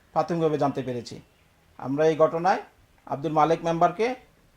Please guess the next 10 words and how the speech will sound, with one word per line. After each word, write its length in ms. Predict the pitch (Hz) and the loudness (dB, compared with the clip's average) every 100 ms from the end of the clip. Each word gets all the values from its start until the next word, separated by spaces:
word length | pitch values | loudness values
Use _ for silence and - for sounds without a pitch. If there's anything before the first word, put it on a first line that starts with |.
| - | -6
এবং 300 | 143 151 147 | 0 0 2
ঘটনার 300 | 143 170 170 | 0 0 -2
সাথে 220 | 175 175 | -2 -4
সরাসরি 480 | 180 175 185 214 202 | 2 2 4 4 4
জড়িত 300 | 185 180 156 123 - - - - - | 4 2 0 -2 -6 -20 -20 -20 -4
আব্দুল 380 | 143 139 156 147 | -2 0 -2 0
মান্নানকে 600 | 147 165 170 175 170 160 131 - _ _ _ - | 2 2 2 0 0 0 0 -6 _ _ _ -14
আমরা 260 | - 135 143 | -6 -2 -2
গ্রেপ্তার 360 | 135 160 180 170 | -2 0 2 2
করেছি। 340 | 185 180 233 | 0 -2 -6